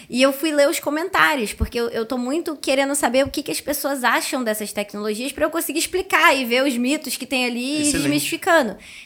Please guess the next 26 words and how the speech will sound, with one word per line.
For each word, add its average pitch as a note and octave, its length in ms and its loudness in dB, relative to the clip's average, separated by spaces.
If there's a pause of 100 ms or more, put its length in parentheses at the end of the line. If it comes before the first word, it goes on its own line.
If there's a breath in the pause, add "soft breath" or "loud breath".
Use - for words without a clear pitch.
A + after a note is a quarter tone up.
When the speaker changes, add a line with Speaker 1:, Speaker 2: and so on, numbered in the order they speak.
Speaker 1:
Então C#4 180 2
eu F4+ 60 4
fui F4+ 160 -2
ler D#4 100 6
os D#4 80 0
comentários C#4+ 500 -2
e C4 60 -12
tava C4 240 2
assim, B3+ 340 -4
tipo, F#3 420 -8 (420 soft breath)
"Ah, D4 300 6
isso - 180 -2
aí C4 120 2
é E4+ 80 0
dinheiro C#4+ 480 2
de D#4+ 100 0
crime D#4 240 0
cibernético, B3+ 1120 0
dinheiro B3+ 380 0
do E4 80 -2
mercado F4+ 480 2
negro, B3 680 4
dinheiro B3+ 460 2
legal." C4+ 680 6
Então, A#3 200 -2
assim, C#4 380 -2